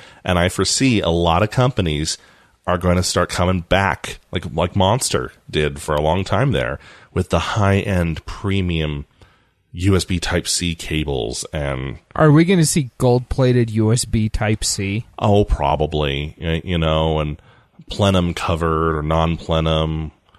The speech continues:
Speaker 1: with, with the diamond cut logos on 'em, and yeah.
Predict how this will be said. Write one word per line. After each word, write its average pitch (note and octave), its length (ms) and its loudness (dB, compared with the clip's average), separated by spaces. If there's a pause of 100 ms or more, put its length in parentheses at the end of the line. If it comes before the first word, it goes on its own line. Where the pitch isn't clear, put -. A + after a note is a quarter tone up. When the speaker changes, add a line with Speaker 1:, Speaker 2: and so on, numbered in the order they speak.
(1000)
Speaker 1:
with, D2 140 -6 (120)
with F#2+ 100 0
the D#2+ 80 -6
diamond E2+ 520 0
cut - 380 -6
logos E2 480 2
on D#2+ 280 0
'em, D#2+ 360 0
and C#2 240 -12 (120)
yeah. G#1 240 -8